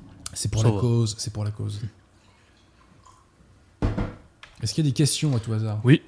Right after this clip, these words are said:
Speaker 2: et des dons aussi. Donc on remercie déjà, euh, Mode M pour son don, et qui te dit : « Bonsoir, maître Abosi.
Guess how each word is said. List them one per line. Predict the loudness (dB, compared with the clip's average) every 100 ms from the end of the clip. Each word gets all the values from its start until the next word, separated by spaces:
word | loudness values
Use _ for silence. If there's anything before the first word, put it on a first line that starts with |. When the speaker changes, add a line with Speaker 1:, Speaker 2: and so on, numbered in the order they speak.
| -2 2
Speaker 2:
et |
des | 6 6
dons | 6 4
aussi. | -2 -6
Donc | -6 -8 -8
on | -6
remercie | -4 -4 -4 -6
déjà, | -2 0 2 4
euh, | 4 4 2
Mode | 2 2 2 0
M | 2 2 2 -2
pour | -6
son | -4 -2
don, | 0 0 -4 _ -10 -6
et | -8
qui | -4
te | -4
dit : « | 0 0 0
Bonsoir, | 0 -2 0 0 0
maître | 0 -2 -4
Abosi. | -2 -2 -2